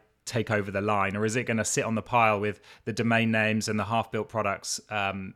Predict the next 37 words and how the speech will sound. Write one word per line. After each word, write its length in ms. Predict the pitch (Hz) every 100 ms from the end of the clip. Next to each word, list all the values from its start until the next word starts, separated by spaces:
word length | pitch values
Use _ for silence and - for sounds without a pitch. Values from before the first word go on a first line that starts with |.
| -
you 100 | 117
know, 140 | 101
the 80 | 98
graveyard, 640 | 98 110 110 104 95 98
basically?" 540 | - 101 - - 92 - - - - - - _ _ - -
And 600 | 131 127 127 127 123 - - _ _ _ _ _
yeah, 400 | - 135 165 139
it's 280 | 101 135 143
when 220 | 147 156
you 120 | 147 139
hit 180 | 139 -
things 240 | 131 120
like 240 | 117 113 - _ -
the 100 | 120
forgot 340 | - 120 123
password 420 | - 117 113 107 -
process 460 | 101 - 92 -
or 140 | 113 104
getting 200 | 123 117
the 80 |
terms 300 | 107 131 117
and 80 | 104
conditions 440 | 101 117 - 101 104
written. 380 | 101 95 90 - - - -
Um, 280 | 117 110 - -
and 160 | 139
I 40 | 127
really 280 | 131 151
hit 160 | 139 143
this 120 | 120
stumbling 360 | - 139 127 110
block 240 | 110 101
where 60 | 117
I 40 |
was 60 | 110
like, 240 | 110 -
"Okay, 360 | 127 123 107